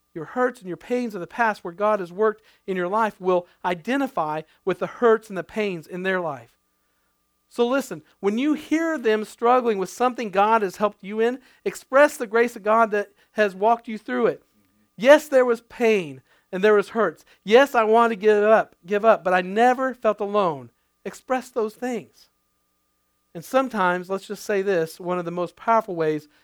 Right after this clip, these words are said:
to have a conversation about your story is an apology. I remember when I came back to the Lord after running from him, I, I hit this point where I had this great conviction to go back and, and apologize to people who I went to bars with, or I went here, or I went there.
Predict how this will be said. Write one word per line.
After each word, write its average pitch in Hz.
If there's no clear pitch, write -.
to 180
have 165
a 151
conversation 185
about 160
your 151
story 180
is 147
an 151
apology. 135
I 170
remember 196
when 190
I 185
came 202
back 190
to -
the 175
Lord 180
after 170
running 185
from 151
him, 135
I, 170
I 170
hit 196
this 190
point 202
where 165
I 160
had 175
this 165
great 185
conviction 170
to 175
go 185
back 185
and, 180
and 170
apologize 170
to 175
people 202
who 175
I 170
went 180
to 170
bars 180
with, 156
or 160
I 160
went 190
here, 214
or 156
I 160
went 190
there. 196